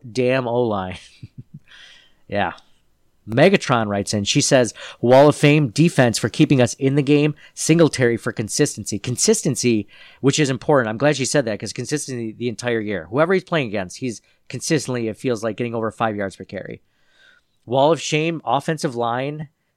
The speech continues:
Knox and Poyer. My God. <laughs> That was, you know what? We didn't make a big enough deal about that Poyer gaff because he's, we're not used to seeing that from Jordan,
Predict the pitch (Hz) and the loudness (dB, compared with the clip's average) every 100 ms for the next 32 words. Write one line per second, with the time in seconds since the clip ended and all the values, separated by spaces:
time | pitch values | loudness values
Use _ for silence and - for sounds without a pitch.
0 | _ - 107 120 117 147 - - - - | _ -18 -6 -2 -2 -2 -4 -10 -12 -10
1 | 123 110 - 139 135 117 104 104 117 110 | -10 -8 -2 0 2 0 -2 -4 -4 -4
2 | 113 117 110 101 - - - 147 147 180 | -4 -2 -2 -4 -10 -16 -14 -8 -4 -4
3 | 160 _ - - - _ - 156 208 190 | -6 _ -20 -20 -20 _ -4 0 2 0
4 | 170 165 240 220 135 143 139 135 123 127 | -2 -2 -2 -2 -2 -2 -2 -4 -4 -4
5 | 113 110 110 104 - 127 120 110 98 _ | -4 -6 -6 -10 -6 -4 -2 -6 -8 _
6 | _ _ _ 131 120 - 180 - 139 160 | _ _ _ -8 -8 -4 -4 -4 -8 -12
7 | 135 143 160 185 175 180 - 135 - 185 | -10 -2 -2 -2 -4 -8 -8 -10 -6 -4
8 | 220 123 107 117 110 131 135 | -4 -4 -6 -10 -10 -8 -8